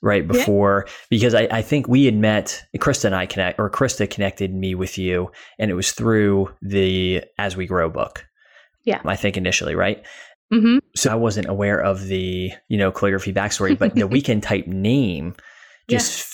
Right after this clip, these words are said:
Speaker 1: fits so well with, I think, what you're currently doing with it.
Speaker 2: Yeah.
Speaker 1: So it's interesting that it came from something else,
Speaker 2: <laughs>
Speaker 1: but I think it is, I,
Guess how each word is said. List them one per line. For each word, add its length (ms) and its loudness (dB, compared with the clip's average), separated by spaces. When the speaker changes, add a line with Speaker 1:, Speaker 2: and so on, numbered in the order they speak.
Speaker 1:
fits 140 -2
so 260 2
well 340 2
with, 420 -2
I 100 -2
think, 540 -6
what 240 0
you're 160 -2
currently 560 -2
doing 340 -4
with 180 -8
it. 260 -10
Speaker 2:
Yeah. 240 -2
Speaker 1:
So 480 2
it's 160 -2
interesting 420 0
that 140 4
it 80 -2
came 220 0
from 200 -2
something 260 2
else, 260 0
Speaker 2:
<laughs> 0 -
Speaker 1:
but 240 0
I 80 -2
think 220 -4
it 100 0
is, 260 0
I, 180 -4